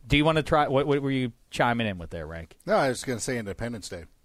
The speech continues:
Speaker 1: Oh,
Speaker 2: That's
Speaker 1: you were
Speaker 2: a good
Speaker 1: gonna
Speaker 2: one.
Speaker 1: try and defend that. I don't wanna hear about it again. I've heard your defense of it, and it doesn't work.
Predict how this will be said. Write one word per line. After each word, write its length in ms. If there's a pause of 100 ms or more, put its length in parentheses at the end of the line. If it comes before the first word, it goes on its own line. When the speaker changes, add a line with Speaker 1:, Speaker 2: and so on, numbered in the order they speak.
(460)
Speaker 1:
Oh, 60
Speaker 2:
That's 100
Speaker 1:
you 60
were 40
Speaker 2:
a 20
good 60
Speaker 1:
gonna 80
Speaker 2:
one. 60
Speaker 1:
try 120
and 80
defend 360
that. 160
I 80
don't 100
wanna 140
hear 180
about 240
it 100
again. 320
I've 140
heard 240
your 80
defense 420
of 100
it, 100
and 60
it 120
doesn't 260
work. 200